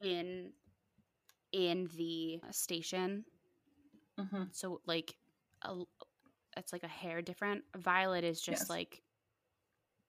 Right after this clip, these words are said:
Speaker 1: absolutely unforgivable. So I'm looking for, like, graphics and, like, resources and helpful tips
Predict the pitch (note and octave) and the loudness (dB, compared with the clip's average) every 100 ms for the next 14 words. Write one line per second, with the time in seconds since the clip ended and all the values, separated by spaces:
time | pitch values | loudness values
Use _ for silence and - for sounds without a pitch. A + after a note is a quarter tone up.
0 | _ _ - _ _ F3 E3+ - F3 E3 | _ _ -20 _ _ 0 0 -2 -4 -2
1 | D#3+ E3 F3 F#3 F#3+ F3+ A3 A#3 G#3 - | -4 -4 -6 -8 -6 -6 -4 -2 -2 2
2 | G3 G3+ G#3 A3 G#3 B3+ A#3+ A#3 - G#3+ | 4 4 2 0 0 0 0 0 2 2
3 | G3 F3+ F#3 - - - _ _ _ _ | 4 2 -2 -10 -20 -20 _ _ _ _
4 | F#3+ - G3 F3+ F3+ - F#3 F3 - - | -12 -8 2 6 4 4 0 0 0 2
5 | - F#3 F3 E3 E3+ - E3 - - - | 2 2 2 2 2 0 -2 -2 -4 -6
6 | - - C#2+ - - - F#3+ E3+ F#3 F3+ | -10 -6 -6 -8 -14 -4 0 2 2 0
7 | - F3 E3+ E3 E3 D#3+ - E3 - D3+ | 0 0 0 0 0 0 0 -4 -4 -8
8 | - - - | 0 2 0